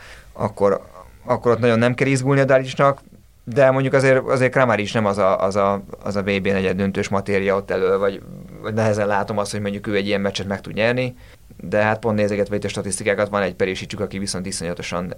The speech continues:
éles ezeken a, a, a kiki meccseken, mondjuk erről pont az angolok is tudnának ugye a kétezer-tizennyolcas V B-ről mesélni, de szerintem legyen egy hosszabbítás meccs, és legyen ott izgalom.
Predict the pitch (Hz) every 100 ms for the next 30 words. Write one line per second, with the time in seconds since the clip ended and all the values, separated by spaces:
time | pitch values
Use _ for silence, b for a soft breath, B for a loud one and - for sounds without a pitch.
0 | - 104 104 95 - 95 95 92 92 85
1 | 52 92 92 - 92 92 104 - 92 92
2 | 101 101 101 101 95 95 92 95 92 95
3 | 92 95 95 95 98 - 113 101 95 101
4 | 101 98 104 107 101 101 107 104 101 101
5 | 104 104 101 101 104 113 131 139 139 B
6 | B B B - 139 170 175 117 107 123
7 | 120 131 131 131 131 - 135 131 - -
8 | 107 98 98 95 95 98 95 87 87 90
9 | 92 92